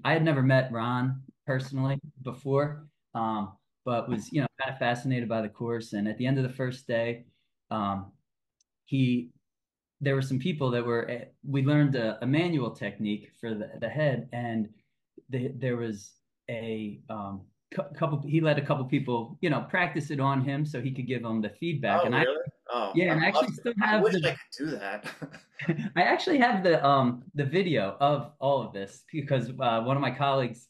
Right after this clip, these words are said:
Speaker 1: at the time was actually filming it just 'cause I was thinking I was just gonna be getting the feedback on, uh, you know, and, uh, you know, after he told me to, like, ease up my pressure about four hundred percent, <laughs>
Speaker 2: <laughs>
Speaker 1: he
Speaker 2: He's awesome.
Speaker 1: said, uh,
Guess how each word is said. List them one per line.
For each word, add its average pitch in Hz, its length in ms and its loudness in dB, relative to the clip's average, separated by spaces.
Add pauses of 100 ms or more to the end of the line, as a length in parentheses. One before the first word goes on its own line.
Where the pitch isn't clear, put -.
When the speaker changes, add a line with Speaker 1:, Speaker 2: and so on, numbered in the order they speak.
Speaker 1:
at 123 140 -8
the 104 60 -12
time 143 320 0
was 104 160 -2
actually 107 300 -4
filming 180 400 2
it - 140 -2
just 160 300 -6
'cause 151 220 0
I 135 100 2
was 127 160 -2
thinking 151 280 -2
I 123 100 -2
was 117 100 -6
just 131 180 -8
gonna 117 220 -2
be 117 120 -6
getting 113 380 -2 (280)
the 127 60 -4
feedback 135 720 2
on, 113 300 -2
uh, 104 300 -2 (240)
you 156 120 2
know, 113 280 0 (300)
and, 127 260 2
uh, 117 240 0 (720)
you 135 80 0
know, 123 100 4
after 170 340 2
he 165 120 4
told 165 280 2
me 151 120 2
to, 135 100 2
like, 127 280 -2
ease 156 240 -2
up 147 180 -2
my 127 120 -2
pressure 135 480 -2
about 113 340 -4
four 135 160 0
hundred 131 400 2
percent, 117 500 -4 (280)
<laughs> - 0 - (640)
Speaker 2:
<laughs> - 0 -
Speaker 1:
he 202 140 4 (880)
Speaker 2:
He's 254 260 6
awesome. 175 280 4
Speaker 1:
said, 180 240 6
uh, 156 220 6